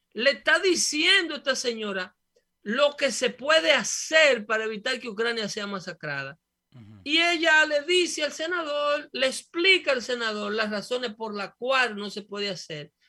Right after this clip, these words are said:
Speaker 1: por la cual tu experiencia como soldado no vale nada. Eso es lo que pasa cuando los caballos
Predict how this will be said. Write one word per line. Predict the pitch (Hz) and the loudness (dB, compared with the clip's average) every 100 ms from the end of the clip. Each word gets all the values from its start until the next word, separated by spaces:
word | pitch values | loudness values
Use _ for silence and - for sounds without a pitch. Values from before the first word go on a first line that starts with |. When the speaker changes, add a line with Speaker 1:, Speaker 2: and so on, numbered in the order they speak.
| _ | _
Speaker 1:
por | 254 | 2
la | 269 220 | 2 4
cual | 320 339 | 4 4
tu | 339 | 0
experiencia | 294 - 220 202 254 339 403 - 269 | -2 0 2 2 2 4 2 2 -2
como | 254 262 | -2 -6
soldado | 254 285 247 233 220 | -2 0 4 4 2
no | 214 | 0
vale | 214 214 202 | -2 -2 -2
nada. | 156 135 127 - _ _ _ - _ _ - | -6 -8 -10 -20 _ _ _ -20 _ _ 0
Eso | 208 208 262 | 2 2 2
es | |
lo | 294 | 2
que | 320 349 | 2 0
pasa | 294 262 220 254 - - _ - | 4 4 4 -2 -6 -10 _ -4
cuando | 233 269 285 269 262 | 6 8 8 6 4
los | 262 247 | 4 2
caballos | - 240 320 403 339 202 226 269 | 4 6 10 10 8 4 2 2